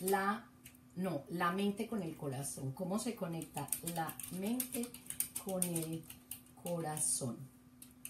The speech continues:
¿Cómo se conecta la mente con el corazón?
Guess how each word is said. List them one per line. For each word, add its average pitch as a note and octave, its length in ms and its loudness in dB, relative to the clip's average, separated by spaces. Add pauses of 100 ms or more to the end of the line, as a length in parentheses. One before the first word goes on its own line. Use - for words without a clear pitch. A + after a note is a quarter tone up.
(1080)
¿Cómo B3 220 12
se D4+ 220 12
conecta A#3+ 540 8
la G3 100 8
mente A#3 320 4
con C#4 160 8
el G#3+ 140 6
corazón? D#3+ 600 8